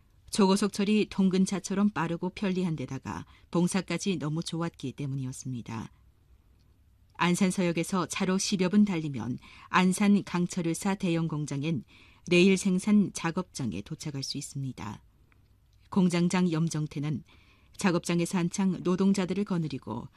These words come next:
최신 레일 주문 임무를 완수하느라 애쓰고 있었습니다. 염정태 공장장은 이십오 미터 레일로부터 지금은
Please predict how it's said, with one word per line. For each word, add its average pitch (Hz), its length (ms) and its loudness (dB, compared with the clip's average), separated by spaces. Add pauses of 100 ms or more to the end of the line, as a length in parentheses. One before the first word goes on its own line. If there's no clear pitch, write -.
(100)
최신 190 420 4
레일 185 320 4
주문 180 380 0
임무를 156 360 -2
완수하느라 139 640 -6 (200)
애쓰고 151 380 -6
있었습니다. 131 800 -10 (2000)
염정태 175 440 2
공장장은 147 640 -4 (800)
이십오 185 360 4
미터 185 320 2
레일로부터 160 840 0
지금은 180 500 2